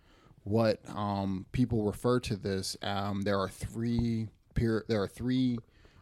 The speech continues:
um, structures in Turkey called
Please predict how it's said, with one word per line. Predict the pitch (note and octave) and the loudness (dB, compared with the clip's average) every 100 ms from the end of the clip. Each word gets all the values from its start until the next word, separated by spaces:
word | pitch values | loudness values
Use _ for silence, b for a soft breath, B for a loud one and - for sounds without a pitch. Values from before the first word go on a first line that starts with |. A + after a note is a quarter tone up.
| b | b
um, | - G#2+ G#2 G2 | -4 -2 0 -2
structures | - - A#2+ G#2+ - G#2 F#2+ - - | -4 -2 -2 -2 -2 -2 -4 -6 -8
in | F#2+ F#2+ F2+ F2+ - | -6 -4 -6 -8 -8
Turkey | - C#3+ - - - - _ _ _ - | -6 -6 -8 -16 -18 -20 _ _ _ -10
called | G#2 G2+ F#2+ F#2+ | -6 -2 -2 -4